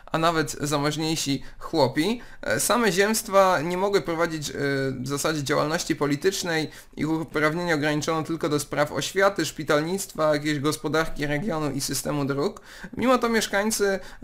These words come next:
po raz pierwszy w większym stopniu mogli decydować w ogóle o swoich sprawach, e, choćby tych lokalnych. E, zreformowano też, e, za Aleksandra drugiego sądownictwo, między innymi zniesiono kary cielesne,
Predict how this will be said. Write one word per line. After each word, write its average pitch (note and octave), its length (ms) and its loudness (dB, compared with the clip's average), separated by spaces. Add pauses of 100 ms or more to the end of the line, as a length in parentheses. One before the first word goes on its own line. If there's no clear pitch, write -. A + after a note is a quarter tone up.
po E3+ 80 0
raz E3+ 160 2
pierwszy F3+ 400 0
w - 20 -2
większym F3 320 -2
stopniu F3+ 300 -2
mogli D#3 240 -2
decydować D#3 580 2
w C3 60 -2
ogóle D3 280 2
o C#3+ 60 2
swoich C#3 380 -2
sprawach, D#3 520 0 (240)
e, - 20 -6
choćby C#3+ 340 -2
tych - 140 -4
lokalnych. D3 640 -2 (420)
E, D3 140 2
zreformowano G#3 640 0
też, F3+ 260 -4
e, D#3 240 0
za D3+ 140 0
Aleksandra E3+ 460 0
drugiego D3 380 -2
sądownictwo, F3 840 0
między D#3+ 260 0
innymi E3 260 0
zniesiono D#3+ 420 -2
kary D#3+ 260 2
cielesne, D#3+ 640 0